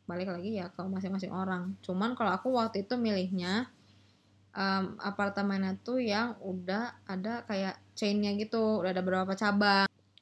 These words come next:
Jadi kayaknya kalau misalnya ada beberapa cabang gitu lebih, apa ya, reputasinya kayak lebih bagus kali ya gitu, nggak tahu juga <laughs> sih sebenarnya.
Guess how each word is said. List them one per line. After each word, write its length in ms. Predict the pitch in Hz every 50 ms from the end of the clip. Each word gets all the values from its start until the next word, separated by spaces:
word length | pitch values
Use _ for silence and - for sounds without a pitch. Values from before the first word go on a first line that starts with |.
| _ _ _
Jadi 180 | - 214 196 220
kayaknya 300 | 240 - 233 226 254 277
kalau 340 | 269 - 247 226 220 214 208
misalnya 400 | 208 214 214 - 214 202 196 196
ada 100 | 214 208
beberapa 360 | 196 202 202 208 202 202 202
cabang 340 | 208 202 214 202 208 208 208
gitu 260 | 208 208 - 269 269
lebih, 480 | - 233 240 208 202 220 220 214 220 214 - - - - - _ _
apa 220 | - 247 - - 247
ya, 120 | 247 247 247 247 - - -
reputasinya 500 | 220 226 220 220 240 240 247 247 254 285
kayak 180 | 285 277 269 294
lebih 140 | 277 254 233
bagus 260 | 233 240 233 269 294 -
kali 380 | - 240 220 220 233 233 233
ya 260 | 226 220 226 247 247
gitu, 200 | 226 202 202 202
nggak 200 | - 202 185 175
tahu 120 | - 190 196
juga 220 | 190 220 240 254 269
<laughs> 0 |
sih 140 | 233 - 262
sebenarnya. 540 | 220 220 214 208 208 208 208 208 214 220 214